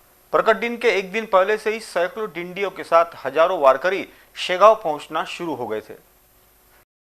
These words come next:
शनिवार पन्द्रह फरवरी को संत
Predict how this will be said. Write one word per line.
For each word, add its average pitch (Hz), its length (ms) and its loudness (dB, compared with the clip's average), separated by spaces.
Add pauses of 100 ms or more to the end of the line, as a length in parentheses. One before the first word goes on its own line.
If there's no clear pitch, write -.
(640)
शनिवार 220 460 6
पन्द्रह 202 340 2
फरवरी 202 380 0
को 208 160 0
संत 180 380 -4